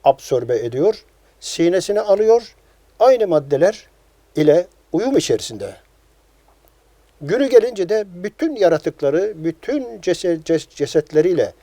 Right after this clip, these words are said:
tekrar iade edecek. Yani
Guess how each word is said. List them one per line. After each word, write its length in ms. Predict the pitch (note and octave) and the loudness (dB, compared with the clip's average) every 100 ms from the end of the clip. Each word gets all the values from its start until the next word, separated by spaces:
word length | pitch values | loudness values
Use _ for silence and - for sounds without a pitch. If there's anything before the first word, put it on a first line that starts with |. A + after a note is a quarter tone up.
| _ _ _ | _ _ _
tekrar 380 | - B3+ - D3+ D3 | 0 0 4 0 4
iade 340 | C3+ B2+ C#3 | 4 6 4
edecek. 400 | A#2 B2 F3+ B3+ - _ _ _ _ _ _ _ - | 0 0 -2 -2 -6 _ _ _ _ _ _ _ 2
Yani 380 | D3 B2+ C#3+ | 2 2 -2